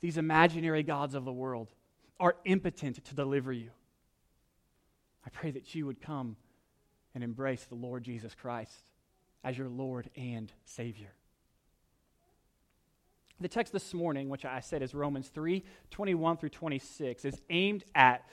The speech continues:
showing us how God vindicates himself and justifies his people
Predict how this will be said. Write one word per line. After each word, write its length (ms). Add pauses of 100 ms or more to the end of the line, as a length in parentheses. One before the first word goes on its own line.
(160)
showing 500
us 300
how 200
God 340
vindicates 680
himself 640 (280)
and 140
justifies 760
his 140
people 540